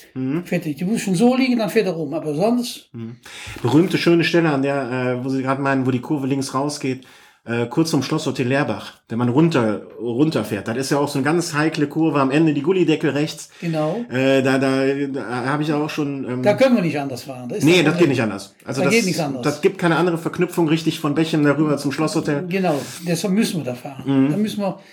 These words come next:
Speaker 2: das leider in Kauf nehmen. Aber dann macht er Schilder, stellt er Schilder auf,
Speaker 1: Ja, genau.
Speaker 2: Achtung, Vorsicht. Oder auch in, in, hier im, im Guide kann man
Speaker 1: Mhm.
Speaker 2: nachlesen, wo die empfe-, gefährlichen Stellen sind. Dann macht das ja Werner Schneider, ja.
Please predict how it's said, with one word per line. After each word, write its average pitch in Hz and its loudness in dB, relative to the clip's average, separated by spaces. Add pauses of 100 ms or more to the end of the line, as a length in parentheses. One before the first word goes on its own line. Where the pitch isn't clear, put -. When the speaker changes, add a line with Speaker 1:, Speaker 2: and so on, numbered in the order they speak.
(460)
Speaker 2:
das 220 2
leider 208 4
in 170 -6
Kauf 170 -2
nehmen. 139 -6
Aber 165 -10
dann 190 -4
macht 226 -2
er - -2
Schilder, 247 2
stellt 226 0
er 190 -4
Schilder 226 0
auf, 214 2
Speaker 1:
Ja, 214 2
genau. 190 0
Speaker 2:
Achtung, 233 0
Vorsicht. 233 0 (180)
Oder 202 0
auch 196 2
in, 196 -2
in, 190 -6
hier 202 2
im, 170 -2
im 175 -2
Guide 190 2 (260)
kann 190 -2
man 185 2
Speaker 1:
Mhm. 185 2
Speaker 2:
nachlesen, 196 2
wo 185 2
die 185 0
empfe-, 190 -2
gefährlichen 175 0
Stellen 190 2
sind. 214 4 (260)
Dann 147 -4
macht 151 -2
das 170 -4
ja 220 0
Werner 214 -2
Schneider, 151 0
ja. 120 -10